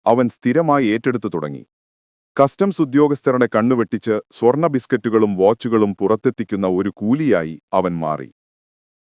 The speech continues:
അവന്റെ വിശ്വസ്തതയും ധൈര്യവും മിടുക്കും അവനെ ഗാലിബിന്റെ പ്രിയപ്പെട്ടവനാക്കി. എന്നാൽ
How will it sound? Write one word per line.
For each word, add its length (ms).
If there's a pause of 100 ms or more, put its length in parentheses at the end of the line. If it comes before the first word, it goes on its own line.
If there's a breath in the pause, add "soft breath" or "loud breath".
അവന്റെ 320
വിശ്വസ്തതയും 720
ധൈര്യവും 580
മിടുക്കും 400 (560)
അവനെ 280
ഗാലിബിന്റെ 580
പ്രിയപ്പെട്ടവനാക്കി. 880 (760)
എന്നാൽ 360